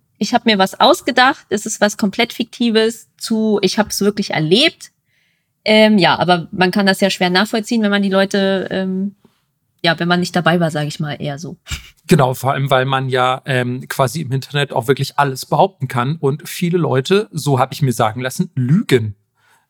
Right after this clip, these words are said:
Speaker 2: Angeblich
Speaker 1: <gasps>
Speaker 2: lügen die eine oder anderen im Internet. Ähm, Vorsicht
Speaker 1: Echt?
Speaker 2: also da draußen, äh, beim Surfen im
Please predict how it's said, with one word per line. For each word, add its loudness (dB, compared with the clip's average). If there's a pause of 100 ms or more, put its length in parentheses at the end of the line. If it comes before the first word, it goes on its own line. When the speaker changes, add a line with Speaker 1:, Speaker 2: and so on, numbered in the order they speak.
Speaker 2:
Angeblich 0
Speaker 1:
<gasps> -20
Speaker 2:
lügen 4 (160)
die 0
eine 4
oder 0
anderen -4
im -4
Internet. -4
Ähm, -4
Vorsicht 0
Speaker 1:
Echt? -2
Speaker 2:
also 2
da 2
draußen, -4
äh, -4
beim -2
Surfen -2
im -2